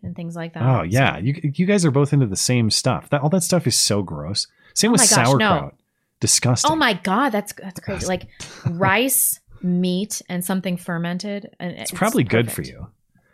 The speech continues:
Speaker 2: Uh,
Speaker 1: It's hella
Speaker 2: I'm,
Speaker 1: good for you, yeah.
Speaker 2: I'm the sort of person where I, I, I think I, well, there's a few things that I eat, like, consistently and too much of. First of all, I make the, almost the same breakfast almost every morning.
Speaker 1: Wait, let me guess. Okay.
Speaker 2: Yeah.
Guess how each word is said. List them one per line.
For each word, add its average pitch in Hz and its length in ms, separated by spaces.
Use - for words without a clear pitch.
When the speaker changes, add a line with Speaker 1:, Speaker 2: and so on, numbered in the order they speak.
Speaker 2:
Uh, 110 100
Speaker 1:
It's - 80
hella 165 200
Speaker 2:
I'm, 277 40
Speaker 1:
good 214 140
for - 80
you, 180 120
yeah. 185 140
Speaker 2:
I'm 160 140
the 170 40
sort 151 200
of 127 80
person 127 400
where 107 560
I, 101 640
I, 151 260
I 131 100
think 185 180
I, 143 220
well, 127 280
there's 127 240
a 127 40
few 208 160
things 170 220
that 131 120
I 113 60
eat, 120 360
like, 107 240
consistently 117 640
and 104 100
too 110 160
much 98 220
of. 104 120
First 139 200
of 117 60
all, 110 60
I 104 80
make 110 220
the, - 80
almost 117 380
the 107 80
same 101 260
breakfast 92 540
almost 110 400
every 101 200
morning. 87 340
Speaker 1:
Wait, - 180
let 240 80
me 220 80
guess. 185 300
Okay. 175 180
Speaker 2:
Yeah. 143 160